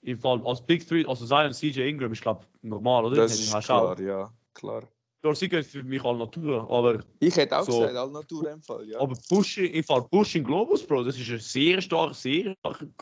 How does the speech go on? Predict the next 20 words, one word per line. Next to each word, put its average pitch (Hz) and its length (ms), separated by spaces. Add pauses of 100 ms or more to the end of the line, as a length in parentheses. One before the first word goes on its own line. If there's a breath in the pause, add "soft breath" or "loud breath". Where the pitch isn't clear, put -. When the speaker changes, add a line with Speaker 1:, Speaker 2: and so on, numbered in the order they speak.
(160)
Speaker 1:
Core. 107 320 (1700)
Speaker 2:
Das 131 120
Ding 196 160
ist, 208 140
hätten 160 320
Speaker 1:
Aber 147 120
Speaker 2:
wir, 139 60
Speaker 1:
ja, 139 260
Alnatura. 120 420
Speaker 2:
ich - 100
kann, 151 180 (100)
ich, 147 340
ich 127 160
finde, - 240
ein 147 280
Core 156 380
ist 123 160
besser 139 400
wie 110 160
ihres 117 320